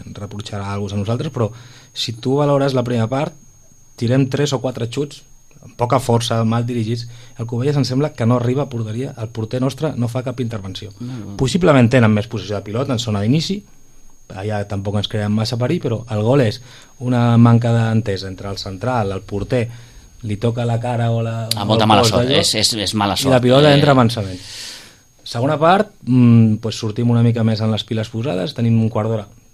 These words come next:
Speaker 1: repeteixo, sense crear excessivament perill, però bueno, semblava que tingui-, tinguéssim alguna opció d'empatar. Hi ha, sota el meu punt de vista, un penal molt clar, que des de la banqueta, si més no m'ho sembla, l'àrbit, pues, no,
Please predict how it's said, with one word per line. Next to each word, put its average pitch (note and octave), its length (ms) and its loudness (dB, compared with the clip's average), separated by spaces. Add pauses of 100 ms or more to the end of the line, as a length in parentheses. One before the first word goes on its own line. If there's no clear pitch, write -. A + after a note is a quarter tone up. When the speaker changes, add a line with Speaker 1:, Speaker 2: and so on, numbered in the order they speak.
(120)
Speaker 1:
repeteixo, G#2+ 520 -6 (120)
sense A2+ 440 -4
crear B2+ 500 -2
excessivament A2+ 520 -2
perill, A2+ 380 -8
però A2+ 160 -8
bueno, A2 160 -2
semblava A2+ 460 -2
que A2 160 -2 (640)
tingui-, A2+ 460 0
tinguéssim A#2 400 -4
alguna G#2+ 200 -2
opció G#2 220 -6
d'empatar. G2+ 540 -4 (200)
Hi G#2+ 140 -4
ha, A#2 60 4 (440)
sota G#2+ 200 -10
el G2+ 40 -6
meu G#2+ 100 -4
punt A2 200 0
de G#2+ 60 -2
vista, A2+ 240 -6
un G#2 120 -6
penal G#2 300 -8
molt A#2 480 0
clar, A2+ 220 -2 (500)
que - 100 -18
des G#2 120 -8
de G2+ 100 -4
la G2+ 80 -2
banqueta, G#2 320 -6
si A2 160 -8
més G2+ 160 -6
no G#2+ 80 -2
m'ho G#2 160 0
sembla, G2+ 260 -4
l'àrbit, G#2 320 -2
pues, F#2+ 220 -8
no, F#2+ 160 -2